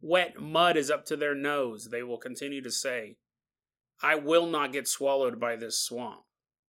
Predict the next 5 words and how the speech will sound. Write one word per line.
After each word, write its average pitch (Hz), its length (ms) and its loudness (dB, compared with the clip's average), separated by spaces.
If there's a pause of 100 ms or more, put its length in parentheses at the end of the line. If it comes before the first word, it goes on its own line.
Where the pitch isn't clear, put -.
(960)
Just - 240 -4
a 135 60 -8
few 160 340 -8
more 156 260 -2
steps. - 840 -4